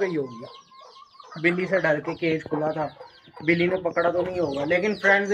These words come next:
जब मैं इधर, इधर से चढ़ के ऊपर गया और मैंने देखा, ये मैं आपको दिखाता हूँ अभी, अ, ये, ये check करें friends,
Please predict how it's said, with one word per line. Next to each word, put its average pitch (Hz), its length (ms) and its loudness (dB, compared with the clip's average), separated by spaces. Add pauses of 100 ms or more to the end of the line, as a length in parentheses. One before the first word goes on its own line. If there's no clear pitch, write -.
जब 170 200 4
मैं 196 540 4 (520)
इधर, 208 240 4 (560)
इधर 185 220 8
से 202 160 8
चढ़ 160 200 8
के 160 100 6 (100)
ऊपर 170 300 6
गया 156 280 6 (600)
और 185 140 10
मैंने 185 260 8
देखा, 170 400 8 (480)
ये 165 140 10
मैं 160 80 8
आपको 151 220 6
दिखाता 160 360 6
हूँ 185 100 10
अभी, 185 140 6 (1500)
अ, 170 120 6 (680)
ये, 156 300 8 (1080)
ये 180 240 12
check 170 200 8
करें 151 200 6
friends, 147 340 2